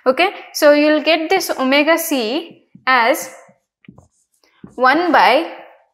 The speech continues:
root L C. Okay, so under root you will get it as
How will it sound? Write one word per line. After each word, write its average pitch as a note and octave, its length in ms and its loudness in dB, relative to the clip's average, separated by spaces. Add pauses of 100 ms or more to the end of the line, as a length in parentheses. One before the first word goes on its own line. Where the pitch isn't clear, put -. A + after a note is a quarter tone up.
(280)
root D#4+ 420 -6
L B3 180 2
C. B3 520 -6 (500)
Okay, D#4+ 380 -4 (320)
so C4 460 0
under C#4 340 4
root C#4+ 400 -2 (100)
you C4+ 140 0
will C4+ 180 2
get C4+ 220 0
it D#4 160 0
as A#3+ 360 0